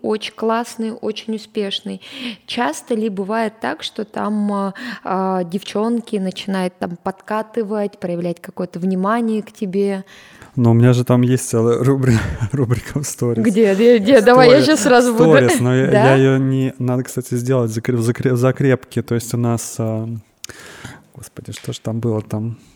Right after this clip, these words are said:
Speaker 2: смешного? Ну, то есть какие-то подкаты, если бы я был это,
Speaker 1: Да.
Speaker 2: то, то это. У меня там, да, есть, там целую рубрику сделали по угару. Но это уже стёб превратилось. То есть, э,
Speaker 1: Ага.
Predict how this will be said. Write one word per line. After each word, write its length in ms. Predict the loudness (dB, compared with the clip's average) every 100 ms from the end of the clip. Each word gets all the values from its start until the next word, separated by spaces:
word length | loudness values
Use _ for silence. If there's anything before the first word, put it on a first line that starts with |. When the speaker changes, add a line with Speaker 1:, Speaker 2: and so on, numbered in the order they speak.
| -10 -10
Speaker 2:
смешного? 840 | -6 -6 -4 -4 -2 -2 -4 -6 -14 _ -20 -6
Ну, 80 | 0
то 60 |
есть 120 | 0 0
какие-то 280 | -2 0
подкаты, 420 | 2 2 2 0 0
если 260 | 0 0
бы 120 | 0 2
я 120 | 2
был 200 | 2 2
это, 720 | 2 0 0 2 2 0 -2
Speaker 1:
Да. 80 | 2 4 4
Speaker 2:
то, 200 | 2 -2 -8 _ _ _
то 160 | -2 -2
это. 220 | -2 -2
У 40 |
меня 160 | -2 -2
там, 360 | -4 -4 -6 -6
да, 240 | -4 0 2
есть, 380 | 2 -2 -8 -6
там 180 | -6
целую 280 | -4 -4 -2
рубрику 320 | -2 -4 -8 -10
сделали 340 | -8 -8 -8
по 140 | -8 -6
угару. 280 | -4 -4 -2
Но 120 | 0
это 140 | 0
уже 240 | 0 2 0
стёб 360 | 2 2 2
превратилось. 720 | 0 -4 -4 -4 -6 -6 -8
То 120 | -8 -8
есть, 260 | -8 -10 -6
э, 60 |
Speaker 1:
Ага. 400 | -2 -2 -2 -6